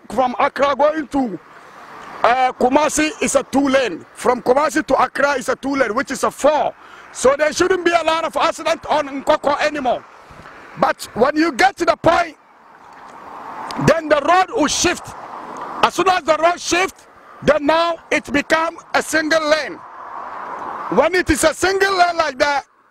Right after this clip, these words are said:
and there is a what? Any upcoming vehicle with an accident, those people who are selling Apatayua and all this stuff, and wha-, and all this stuff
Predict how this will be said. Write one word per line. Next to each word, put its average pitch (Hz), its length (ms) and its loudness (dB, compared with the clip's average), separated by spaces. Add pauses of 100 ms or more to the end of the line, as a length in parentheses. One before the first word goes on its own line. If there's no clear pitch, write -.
(960)
and 294 220 0
there 302 300 2
is - 180 -4
a 294 120 4
what? 330 460 -2 (720)
Any 339 220 2
upcoming 311 520 -2
vehicle 294 400 -2
with 269 140 0
an 240 220 0
accident, 311 640 -2 (420)
those 285 320 2
people 302 360 0
who 294 180 2
are 302 200 2
selling 339 520 0 (440)
Apatayua 277 840 0 (480)
and 262 180 0
all 311 200 2
this 311 180 -6
stuff, 277 520 -2 (560)
and 254 220 0
wha-, 285 180 2
and 285 140 -2
all 294 200 2
this 285 160 -4
stuff 262 380 0